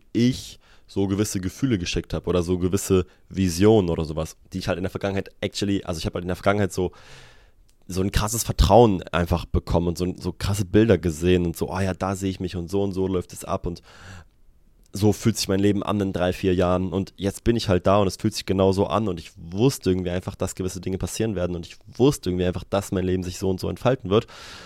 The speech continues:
Und dann hat Romy so zu mir gesagt, "Joshua, schick doch mal deinem vergangenen Selbst, so erzähl ihm das doch mal, schreib ihm doch mal einen Brief."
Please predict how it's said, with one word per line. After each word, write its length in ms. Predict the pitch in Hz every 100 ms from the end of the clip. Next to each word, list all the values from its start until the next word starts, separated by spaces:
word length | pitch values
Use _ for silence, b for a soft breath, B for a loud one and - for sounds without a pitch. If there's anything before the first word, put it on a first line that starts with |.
| 143 B -
Und 340 | 101 101 - _ _ _ - _ _ _ _ _ _ _ _ -
dann 140 | 104
hat 120 | 107
Romy 220 | 92 120 104
so 100 | 98
zu 160 | -
mir 100 | 104
gesagt, 340 | 98 101 101 -
"Joshua, 340 | 101 - 95
schick 220 | - -
doch 140 | 101 95
mal 280 | 92 92
deinem 200 | 92 92
vergangenen 560 | - 95 87 98 98 92
Selbst, 460 | 92 95 - - - _ _ -
so 140 | 92
erzähl 360 | 90 - 143 160
ihm 80 | 92
das 140 | 80
doch 160 | - 82
mal, 260 | 76 76 -
schreib 360 | - - 107
ihm 80 | 110
doch 100 | 104
mal 120 | 98
einen 100 | 92
Brief." 340 | 104 127 -